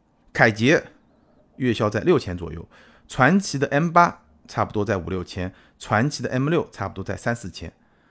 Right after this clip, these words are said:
那以上这几款呢，就是中国M P V市场销量排在最靠前的那么几款车。然后你去看啊，中国的M P V卖的最好的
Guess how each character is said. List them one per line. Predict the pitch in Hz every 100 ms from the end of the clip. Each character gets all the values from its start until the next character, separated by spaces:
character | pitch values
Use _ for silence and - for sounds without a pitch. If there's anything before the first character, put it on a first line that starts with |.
| _
那 | -
以 | 123 104
上 | 151 143
这 | 139
几 | 113 113
款 | 110 87
呢， | 85
就 | 101
是 | 101
中 | 92 135 143
国 | 104 101
M | 104 107
P | 110 110
V | 113
市 | -
场 | - - -
销 | - - 117
量 | 117 117 90 - -
排 | 90
在 | 101
最 | 92 143 104
靠 | - 101
前 | - 85 92
的 | 107 - _ _ _
那 | 110
么 | 98
几 | 110
款 | - 85
车。 | - 92 92 _ _ _ _ _ _ _ _ _
然 | 127
后 | 139
你 | 165
去 | 113
看 | 131 143
啊， | 107 95 - - - _ _ _ _
中 | - 233 240
国 | 226 101
的 | 104 104 -
M | 110
P | 107 107
V | 101 98
卖 | 160
的 | 135
最 | 123 233 180
好 | - -
的 | -